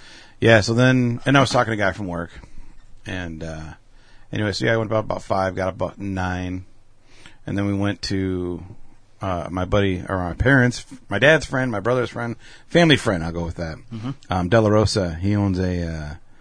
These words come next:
Speaker 1: a gym for people to learn how to kickbox and
Speaker 2: M M A and
Speaker 1: Tai
Speaker 2: stuff.
Speaker 1: Chi, M M A,
Speaker 2: Yeah.
Speaker 1: all that kinda,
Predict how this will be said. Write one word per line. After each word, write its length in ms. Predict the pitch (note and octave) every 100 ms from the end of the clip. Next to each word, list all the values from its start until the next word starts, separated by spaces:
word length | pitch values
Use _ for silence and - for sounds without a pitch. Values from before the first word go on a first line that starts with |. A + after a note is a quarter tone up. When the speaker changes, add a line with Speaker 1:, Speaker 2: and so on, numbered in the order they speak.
| - -
Speaker 1:
a 100 | F2
gym 440 | F2 G#2 F2+ E2+
for 100 | -
people 220 | F#2+ F#2 F#2
to 60 |
learn 200 | F2+ F2
how 100 | F2
to 60 | E2
kickbox 600 | - - F#2+ F2+ F2 -
and 120 | E2
Speaker 2:
M 100 | A#2
M 140 | A2 A2
A 40 |
and 80 | A2+
Speaker 1:
Tai 180 | F2+ F2
Speaker 2:
stuff. 200 | - F#2
Speaker 1:
Chi, 60 | F2+
M 140 | F2+
M 120 | F2+
A, 260 | F2 E2+ F2+
Speaker 2:
Yeah. 60 | F#2 -
Speaker 1:
all 120 | F#2+
that 120 | F2+
kinda, 400 | - F2+ D#2+ D2+